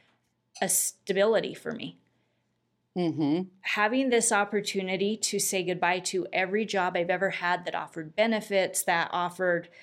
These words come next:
Speaker 1: all of that, to now come and work for a family business is a dream come true, but it's the scariest thing I've ever done.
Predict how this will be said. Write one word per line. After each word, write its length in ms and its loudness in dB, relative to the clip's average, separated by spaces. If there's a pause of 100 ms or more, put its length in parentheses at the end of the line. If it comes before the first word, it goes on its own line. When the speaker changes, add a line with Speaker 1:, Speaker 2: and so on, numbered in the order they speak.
(920)
Speaker 1:
all 280 6
of 120 0
that, 520 0 (140)
to 200 -6
now 220 0
come 400 -4
and 160 -2
work 240 -2
for 160 -2
a 40 -4
family 380 -4
business 640 -2 (400)
is 180 -2
a 60 -2
dream 300 -4
come 240 -8
true, 460 -2 (360)
but 80 -4
it's 160 2
the 100 -8
scariest 600 -2
thing 180 -4
I've 160 -2
ever 220 -2
done. 320 -4